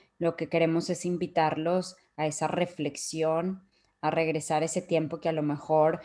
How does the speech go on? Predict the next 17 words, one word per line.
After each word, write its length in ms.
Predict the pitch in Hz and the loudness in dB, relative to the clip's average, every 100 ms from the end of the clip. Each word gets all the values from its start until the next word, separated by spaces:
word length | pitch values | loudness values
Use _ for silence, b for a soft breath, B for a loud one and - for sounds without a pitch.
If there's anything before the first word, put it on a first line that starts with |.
| B _ | B _
fue 160 | 160 | -2
un 60 | 160 | 2
tiempo 320 | 160 143 143 | 2 2 0
muy 240 | 147 151 | 2 4
difícil 760 | 165 185 202 196 196 208 208 185 | 4 4 6 6 6 4 6 10
o 80 | 160 | 10
un 160 | 156 | 8
tiempo 300 | 156 147 151 | 6 4 6
muy 200 | 147 151 | 8 8
bonito, 460 | 151 170 185 180 180 | 10 10 8 8 4
con 160 | 170 160 | 6 4
muy 100 | 151 | 4
buenos 300 | 147 151 156 | 4 2 0
recuerdos 460 | 160 156 147 160 | 0 2 2 0
para 180 | - 147 | 2 4
muchos 380 | 147 135 165 180 | 2 0 0 4
otros, 460 | 175 185 214 220 | 4 6 4 2